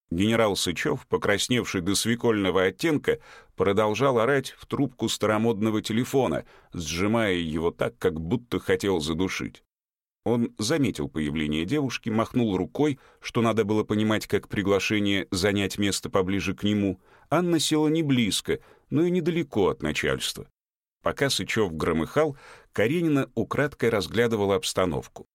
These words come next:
Главным в интерьере был, конечно, стол-столище.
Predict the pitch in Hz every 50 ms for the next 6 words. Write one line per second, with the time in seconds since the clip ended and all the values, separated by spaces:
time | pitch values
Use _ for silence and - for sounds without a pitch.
0 | _ _ _ _ _ _ 87 85 95 123 156 165 139 165 156 131 - _ - 104
1 | 113 131 123 120 127 123 113 107 117 135 139 127 117 113 - _ - - _ -
2 | - 80 110 135 127 - - - 82 90 107 107 - - - 101 - - - -
3 | _ _ - - - - - - - 110 113 117 101 - - - - - - -
4 | 78 71 67 58 57 - - - - - -